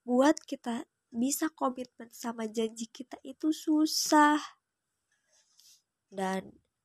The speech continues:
tada, aku pun membuka pembicaraan, aku pun membuka diskusi dari satu pihak dan pihak yang lain. Ternyata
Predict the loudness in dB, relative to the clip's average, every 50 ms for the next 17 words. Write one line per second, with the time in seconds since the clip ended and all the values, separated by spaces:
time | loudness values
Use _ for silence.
0 | _ _ _ _ _ _ _ _ _ _ _ 0 2 4 4 6 6 6 8 8
1 | 6 6 4 2 -4 _ _ _ _ _ _ _ _ _ -8 -6 -4 0 0 2
2 | 4 4 4 2 2 0 -2 0 -2 -4 -2 -4 -8 -8 -10 -14 -12 -12 -12 -12
3 | -12 -10 -10 -10 -10 -6 -2 0 0 0 0 -2 _ _ -20 -20 -12 -8 -8 -6
4 | -4 -4 -4 -4 -4 -6 -6 -2 -2 -2 -2 -2 _ -6 -6 -6 -6 -6 _ _
5 | _ _ _ _ _ _ -2 -2 -2 -2 -2 -6 _ -10 -6 -4 -4 -4 -4 -6
6 | -8 -8 _ _ _ _ _ _ _ _ _ _ -4 -2 -2 -2 -2 -6 -8 -10
7 | -12 -14 -14 -14 -12 -10 -10 -10 -10 -10 -10 -10 -10 -10 -10 _ -6 -4 -2 -2
8 | -2 -2 -4 -6 -6 -6 -4 -4 -4 -2 -2 -4 -6 -8 -10 -16 _ _ _ _
9 | _ _ _ _ 0 0 2 2 2 2 2 0 -2 _ -18 -18 -18